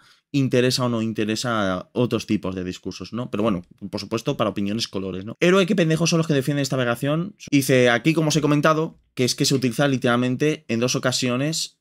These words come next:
el lenguaje inclusivo en Marvel's Spider-Man dos. Personas binarias existen, las personas gays existen, las personas con discapacidades existen, porque os comenté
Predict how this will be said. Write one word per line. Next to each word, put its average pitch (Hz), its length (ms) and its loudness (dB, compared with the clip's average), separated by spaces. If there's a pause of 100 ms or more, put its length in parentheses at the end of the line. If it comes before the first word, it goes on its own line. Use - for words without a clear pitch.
(240)
el 120 140 4
lenguaje 110 400 2
inclusivo 123 420 0
en 123 60 2
Marvel's 113 440 0
Spider-Man 104 520 -2
dos. 104 260 0
Personas 117 400 0
binarias 123 340 2
existen, 165 380 0
las 165 100 0
personas 110 280 -4
gays 117 100 0
existen, 131 340 -2
las 135 80 -2
personas 117 320 -4
con 127 120 -4
discapacidades 107 600 0
existen, 95 360 0
porque 90 180 -6
os 92 100 -4
comenté 101 520 -2